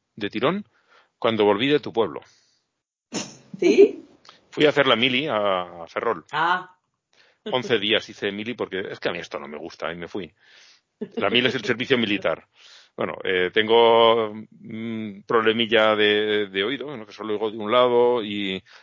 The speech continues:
Speaker 1: alegué que tengo vértigos y demás por, por todas las veces que me han operado en el oído y como
Speaker 2: Y coló.
Speaker 1: les so-, les sobraba un montón de gente, dijeron, "Vete pa' tu casa". Y luego cuando volví otra vez, "¿Cómo estás?". "Me, sigo con los vértigos".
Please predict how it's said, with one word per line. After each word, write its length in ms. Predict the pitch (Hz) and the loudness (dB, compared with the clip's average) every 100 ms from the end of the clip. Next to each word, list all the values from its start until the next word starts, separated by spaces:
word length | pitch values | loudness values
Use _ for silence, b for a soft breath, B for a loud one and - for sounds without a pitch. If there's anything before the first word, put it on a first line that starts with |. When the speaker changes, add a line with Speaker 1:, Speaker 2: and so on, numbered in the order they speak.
| b - | b -2
Speaker 1:
alegué 460 | 107 104 101 113 | 2 2 4 2
que 360 | 107 110 110 107 | 2 0 2 0
tengo 260 | 104 110 104 | -4 -4 0
vértigos 520 | 120 - 117 104 101 | 0 0 -6 -8 -8
y 60 | 101 | -8
demás 240 | 104 123 | -6 -6
por, 340 | - 95 90 87 | -6 -8 -8 -12
por 160 | 82 - | -14 -6
todas 180 | 98 | -6
las 80 | 98 | -4
veces 160 | 107 98 | -8 -10
que 100 | 104 | -10
me 80 | 90 | -10
han 340 | 92 90 87 | -8 -10 -10
operado 460 | 85 90 98 95 98 | -8 -2 2 2 2
en 80 | 98 | 0
el 280 | 95 92 95 | -2 -2 -2
oído 400 | 117 120 156 - b b b b _ | -2 -2 -2 -6 b b b b _
y 580 | - 117 110 104 98 92 | 0 2 4 4 2 -2
como 240 | - 98 | -2 -4
Speaker 2:
Y 40 | 90 | -4
coló. 280 | 101 95 95 | -6 -4 -4
Speaker 1:
les 180 | 98 | -4
so-, 180 | - 104 - _ - | -4 -6 -6 _ -4
les 260 | 107 104 | -2 -2
sobraba 380 | - 101 92 113 | -4 -6 -2 -2
un 100 | 131 | -2
montón 680 | 127 117 101 95 123 117 107 | -4 -4 -4 -4 -4 -4 -2
de 100 | 107 | -2
gente, 420 | - 120 110 127 | -2 -4 -2 -2
dijeron, 380 | 120 110 98 - | -2 -4 -6 -6
"Vete 380 | 101 92 120 - | -8 -2 -2 -2
pa' 80 | 92 | -10
tu 80 | |
casa". 260 | 90 - - - _ b b b b b b - | -8 -12 -12 -20 _ b b b b b b -2
Y 60 | 113 | 4
luego 280 | 117 120 | 6 6
cuando 440 | 101 95 92 92 90 | 4 0 0 -4 -2
volví 320 | 85 90 117 | -4 -4 -2
otra 200 | 117 123 | 0 2
vez, 280 | 131 170 - | 2 0 -4
"¿Cómo 200 | 139 156 | -4 -4
estás?". 340 | 160 95 80 | -2 -2 -4
"Me, 160 | - 117 | -6 -8
sigo 300 | - 175 175 | -6 -6 -4
con 160 | 180 175 | -2 -2
los 140 | 156 | -2
vértigos". 600 | 113 95 95 82 78 - | -2 -4 -6 -10 -12 -16